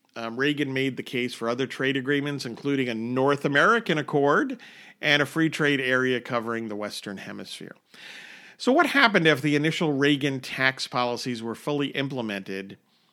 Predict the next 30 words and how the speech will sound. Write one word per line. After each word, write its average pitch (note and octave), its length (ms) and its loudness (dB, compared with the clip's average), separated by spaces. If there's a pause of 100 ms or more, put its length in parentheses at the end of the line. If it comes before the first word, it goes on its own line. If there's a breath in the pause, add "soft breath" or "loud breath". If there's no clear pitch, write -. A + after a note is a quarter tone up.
(240)
at B2+ 140 -2
the - 60 -8
close C#3+ 320 0
of A#2 100 -6
nineteen B2 400 -6
eighty-two? G#2+ 480 -8
Well, E3+ 340 6 (800)
real F#3 300 10
G E3 240 4
D D3+ 160 4
P C#3+ 180 0
growth G#2+ 440 -6 (420 loud breath)
averaged C3+ 720 0 (380 soft breath)
an B2 120 -2
astounding, C#3 640 0
a A2 60 -6
robust C#3+ 460 4
four D3+ 260 2
point C3+ 300 -2
four C3 220 0
percent A2+ 460 -8 (360 soft breath)
from A2+ 300 -6
nineteen G#3 440 4
eighty-three C#3+ 1000 -2
through B2 260 -6
nineteen B2+ 440 -6
eighty-nine, G2+ 800 -6 (460 loud breath)
while C3 280 4
average F#3+ 400 4
inflation C#3+ 880 0